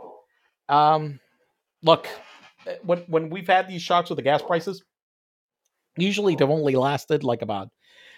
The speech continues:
twelve, twenty-four months. Like, even inflation adjusted right now, we're still below certain levels that have happened in the past. Um, so I, I, you know, it, it, it's, this will ease.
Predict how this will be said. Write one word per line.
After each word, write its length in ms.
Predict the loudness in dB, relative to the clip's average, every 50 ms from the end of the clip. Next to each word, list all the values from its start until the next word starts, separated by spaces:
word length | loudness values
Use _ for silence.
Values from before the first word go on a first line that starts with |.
| _ _ 6
twelve, 200 | 8 8 8 8
twenty-four 360 | 4 4 2 4 4 4 4
months. 380 | 6 6 4 4 2 0 -6 -2
Like, 200 | 0 0 0 0 0
even 160 | 0 2 2
inflation 400 | 2 2 2 2 2 2 2 2
adjusted 400 | 2 4 4 2 2 2 0 0 2
right 180 | 2 0 2 2
now, 220 | 2 2 4 2
we're 140 | 2 0 -2
still 220 | 0 4 4 4
below 300 | 4 4 4 4 4 2
certain 320 | 2 -2 -4 -6 -6 -6 -4
levels 360 | -2 -2 -2 -2 -2 -4 -4
that 80 | -6 -8
have 80 | -4 0
happened 260 | 0 0 0 0 -2
in 60 | -4
the 60 | -6 -8
past. 560 | -8 -8 -8 -6 -6 -6 -6 -6 -10 -12 _ _ _ _ _ _ _ _ _ _ 4
Um, 400 | 6 8 8 8 8 6 4 2 -2
so 360 | 4 6 8 8 8 4 0 _ _ _ _ _ _ _ _ _ _ -8
I, 100 | -8 -8 -6 _
I, 300 | 2 2 2 2 0 -4 -14 _ _ _ _ _ _ _
you 80 | 2 2
know, 140 | 2 2 0 _ _ _ _ _ _ _ _ -10
it, 140 | -10 -6 2
it, 160 | 2 2 4 6
it's, 520 | 6 6 6 4 0 -8 -10 -10 -12 -14 -16 _ _ _ _ _ _ _ _ _ _ _ _ _ _ _ _ _ _ _ _ _ _ _ _ _ -20 -20 _ _ _
this 200 | 6 6 6 6
will 120 | 2 -4 -2
ease. 300 | -4 -6 -8 -12 -14